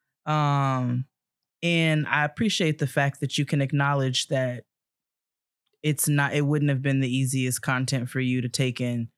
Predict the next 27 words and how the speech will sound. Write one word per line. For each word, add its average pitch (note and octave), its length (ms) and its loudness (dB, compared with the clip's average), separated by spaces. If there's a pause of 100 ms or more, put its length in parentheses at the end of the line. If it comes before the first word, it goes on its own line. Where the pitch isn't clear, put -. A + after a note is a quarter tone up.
(300)
a C3+ 120 0
while C3 340 2
ago. A#2+ 420 -2 (380)
Um, A#2 640 -2 (460)
and C3+ 120 -2
I C#3 60 0
appreciate C#3 460 0
the C3 60 -2
fact C3+ 260 -2
that B2+ 180 -2
you D3 80 2
know C#3 160 2
that B2+ 160 2
we C#3 140 0
are C3+ 80 2
very C3 260 0
firm C3+ 380 0
in C3 80 0
where C3 160 0
we C3 120 0
stand C3 400 0
on B2 120 0
how B2+ 160 0
we C3 100 0
think F#3 240 -2
about B2+ 340 -2
things. B2 540 -2